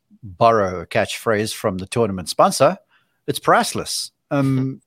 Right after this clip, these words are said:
<laughs> you know, gathering all this experience around the world,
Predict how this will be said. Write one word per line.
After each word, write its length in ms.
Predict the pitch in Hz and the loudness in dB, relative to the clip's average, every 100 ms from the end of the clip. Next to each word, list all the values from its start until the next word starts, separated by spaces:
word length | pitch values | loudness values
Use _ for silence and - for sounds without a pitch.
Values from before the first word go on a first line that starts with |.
| _ | _
<laughs> 100 | - | -4
you 120 | 147 | 0
know, 120 | 147 | 2
gathering 540 | 110 131 165 160 135 | 4 2 2 0 2
all 260 | 120 147 180 | 4 6 4
this 220 | 180 - | 0 -2
experience 500 | 156 - 143 135 123 | -6 -2 0 0 -2
around 380 | 95 101 131 165 | -2 0 0 0
the 80 | 170 | 0
world, 560 | 131 120 117 117 107 | 4 6 6 4 2